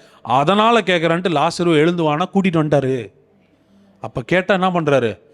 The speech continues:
ஜீசஸ்க்கு ஒரு நம்பிக்கை இருக்கு, "நான் கேட்டா எதையும் செய்வீங்கன்னா, அதே நாமத்தை நமக்கு கொடுத்துட்டு நீ கேட்டு பாரு, என் பேரை சொல்லு, எனக்கு நடக்கிறதெல்லாம் உனக்கு நடக்கும்." பிரேயர்ல, "You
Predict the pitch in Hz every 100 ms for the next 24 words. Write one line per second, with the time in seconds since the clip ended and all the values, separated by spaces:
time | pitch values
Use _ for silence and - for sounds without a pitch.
0 | _ _ _ _ - - - 135 131 208
1 | 196 185 - 151 139 127 139 175 156 131
2 | 120 113 120 135 120 143 147 139 127 143
3 | 143 - 123 123 113 117 110 - _ _
4 | _ - 120 147 170 143 143 131 127 139
5 | 131 127 123 135 147 147 127 113 104 98
6 | 107 - 127 147 151 139 131 113 101 120
7 | 143 135 135 135 131 123 127 123 120 117
8 | 110 95 - _ _ - _ _ - 147
9 | 147 123 117 107 98 - _ _ _ -